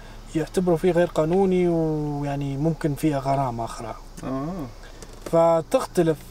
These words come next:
Speaker 1: السبيد ليميت أخرى من ولاية لولاية، يختلف في
Speaker 2: الهاتف
Speaker 1: القوانين.
Speaker 2: مثلًا،
Speaker 1: آه،
Speaker 2: مكالمات،
Speaker 1: الهاتف،
Speaker 2: كاليفورنيا
Speaker 1: مكالمات.
Speaker 2: ممنوع، هنا مسموح.
Speaker 1: آه، ففي قوانين غريبة صراحة
Speaker 2: آه.
Speaker 1: واختلاف.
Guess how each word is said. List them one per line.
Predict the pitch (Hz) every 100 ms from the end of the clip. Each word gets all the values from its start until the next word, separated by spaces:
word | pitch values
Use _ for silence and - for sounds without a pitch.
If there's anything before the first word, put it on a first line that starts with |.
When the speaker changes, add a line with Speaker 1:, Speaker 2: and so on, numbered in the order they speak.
| 151
Speaker 1:
السبيد | 156 - 226 214
ليميت | 196 226 214 -
أخرى | 202 190 180
من | 170 170
ولاية | 170 185
لولاية، | 170 165 175 160
يختلف | 185 - 190 180 165 -
في | 151
Speaker 2:
الهاتف | 151 139
Speaker 1:
القوانين. | 156 160 170 156 147
Speaker 2:
مثلًا، | 156
Speaker 1:
آه، | 185 190 190
Speaker 2:
مكالمات، |
Speaker 1:
الهاتف، | 147 151 190 185 175
Speaker 2:
كاليفورنيا | 180 147 165 160 143
Speaker 1:
مكالمات. | 139 143 139 135
Speaker 2:
ممنوع، | 139
هنا | 135
مسموح. | 127 - 143 135 - -
Speaker 1:
آه، | 214 240 196
ففي | 214 208 247 254
قوانين | 233 226 220 220
غريبة | 185 185 180 147
صراحة | 139 139 139 131 131
Speaker 2:
آه. | 127
Speaker 1:
واختلاف. | 131 131 151 135